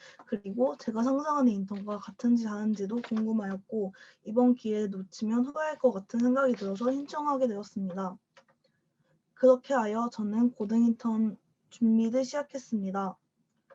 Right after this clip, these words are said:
맨 처음에는 저의 관심 분야와 장래희망, 제가 되고 싶은 언어를 생각해보는 시간을 가졌습니다. 그리고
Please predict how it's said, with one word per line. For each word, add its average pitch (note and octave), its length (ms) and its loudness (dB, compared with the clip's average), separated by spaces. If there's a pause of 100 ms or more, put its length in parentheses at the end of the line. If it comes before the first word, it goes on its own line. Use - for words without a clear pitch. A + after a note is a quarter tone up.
(320)
맨 C4+ 300 0
처음에는 G#3+ 720 0
저의 G#3 260 -4
관심 A3 440 2
분야와 G#3 480 -2
장래희망, G#3 760 -2 (960)
제가 A3+ 260 -2
되고 A3 280 0
싶은 B3+ 360 0
언어를 A3+ 360 4
생각해보는 B3+ 640 -2
시간을 C4 380 0
가졌습니다. G3+ 760 0 (720)
그리고 A3+ 400 4